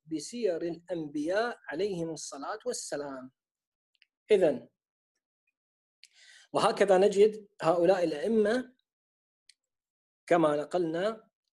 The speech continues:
ينادون بكتابة التاريخ العام والسيرة النبوية جزءًا منه على ضوء القواعد المعروفة عند علماء الحديث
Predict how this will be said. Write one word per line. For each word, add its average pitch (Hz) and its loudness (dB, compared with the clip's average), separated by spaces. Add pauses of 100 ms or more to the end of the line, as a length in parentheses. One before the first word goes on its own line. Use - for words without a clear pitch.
ينادون 170 -2 (460)
بكتابة 165 0
التاريخ 160 -4
العام 170 -6
والسيرة 156 -4
النبوية 160 -4
جزءًا 190 -2
منه 190 2
على 175 0
ضوء 196 -4
القواعد 175 -6
المعروفة 185 -6
عند 170 -4
علماء 160 -4
الحديث 240 -2